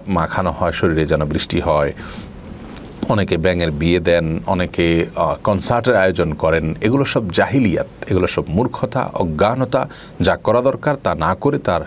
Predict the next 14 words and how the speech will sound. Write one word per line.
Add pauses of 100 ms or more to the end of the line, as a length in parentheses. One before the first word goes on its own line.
(100)
হিত (220)
উল্টো (260)
বিপরীতটা
সম্পন্ন
করা। (400)
আল্লাহ
তাআলা
আমাদেরকে (360)
তৌফিক
দান
করুন,
আমরা
যেন (240)
এই